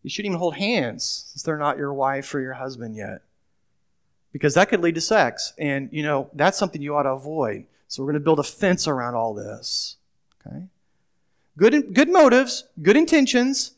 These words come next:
but that's what was kind of put out there and published and taught.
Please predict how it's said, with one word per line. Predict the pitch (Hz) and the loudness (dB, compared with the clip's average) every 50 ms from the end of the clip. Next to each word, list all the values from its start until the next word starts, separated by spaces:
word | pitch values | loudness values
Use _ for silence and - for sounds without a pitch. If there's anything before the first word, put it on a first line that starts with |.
| _ _ _ _ _ _ | _ _ _ _ _ _
but | - 147 135 | -6 0 4
that's | 175 196 208 208 | 6 6 6 6
what | - 240 214 | 6 4 6
was | 214 208 - | 4 4 2
kind | - 226 208 | 2 2 2
of | 190 - - | 2 2 0
put | - - 214 208 - | 2 2 2 4 4
out | - 185 202 208 202 | 6 6 6 6 6
there | - 185 156 | 4 4 4
and | 143 151 | 4 0
published | - - 208 196 175 160 160 - - | 2 4 4 4 4 4 0 0 -2
and | 143 143 143 | -6 -8 -8
taught. | - - - 175 - - - - | -8 -10 -8 -6 -6 -6 -8 -10